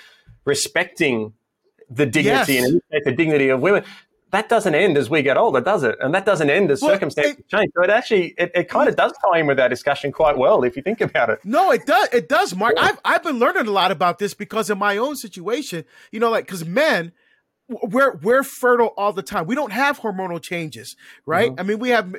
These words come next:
Speaker 2: we may have some drop in testosterone, but our
Speaker 1: Mm-hmm.
Speaker 2: desire is still there. A woman's desire, like, ups and down and waves, <laughs> you know, and when, and after menopause, it goes way down.
Speaker 1: Mm-hmm.
Speaker 2: You know, so now I, I'm in a situation where I'm like, "Hey, you know, I'm still,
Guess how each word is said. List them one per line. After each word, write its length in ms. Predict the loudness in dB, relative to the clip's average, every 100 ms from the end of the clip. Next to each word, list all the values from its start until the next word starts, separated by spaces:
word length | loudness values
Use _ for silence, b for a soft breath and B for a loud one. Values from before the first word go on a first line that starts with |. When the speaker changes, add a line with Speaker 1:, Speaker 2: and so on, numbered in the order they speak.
| -6
Speaker 2:
we 140 | -4
may 140 | -2 0
have 160 | -2 -4
some 140 | -10
drop 280 | -4 -4 -4
in 60 | -10
testosterone, 840 | -10 -6 -2 -2 -6 -10 -10 -10 B B -6
but 100 | -2
our 140 | -2
Speaker 1:
Mm-hmm. 140 | -2
Speaker 2:
desire 680 | -4 0 2 2 0 -2 -4 b b _
is 160 | -6 0
still 200 | 0 2
there. 140 | 2
A 60 | 0
woman's 340 | -6 -6 -2
desire, 460 | -4 0 0 0 0
like, 200 | -6 -8 _
ups 400 | -6 -6 -6 -6
and 140 | -8 -2
down 380 | -2 0 -2 -4
and 160 | -8
waves, 440 | -2 0 0 -4 -14 -4
<laughs> 440 | -4 -4 -12 -10
you 60 | -4
know, 80 | -4
and 200 | -4 -4
when, 140 | -6
and 120 | -2
after 260 | -2 -2 -6
menopause, 480 | -6 -6 -4 -4 -4
it 80 | -6
goes 200 | -6 -6
way 280 | -6 -6 -2
down. 460 | -2 -2 -4 -10 _ _ _ _ -12
Speaker 1:
Mm-hmm. 180 | -10 -10 -10
Speaker 2:
You 140 | -6
know, 140 | -4 -4
so 240 | -6 -8
now 280 | -4 -2 0
I, 120 | -2 -2
I'm 180 | -6 -4
in 80 | -6
a 60 |
situation 560 | -8 -14 -10 -10 -10 -10
where 80 | -8
I'm 80 | -6
like, 200 | -6 _ _ _
"Hey, 600 | -2 0 2 2 2 2
you 140 | -2 -4
know, 100 | -2
I'm 140 | -4
still, 640 | -6 -2 2 4 4 0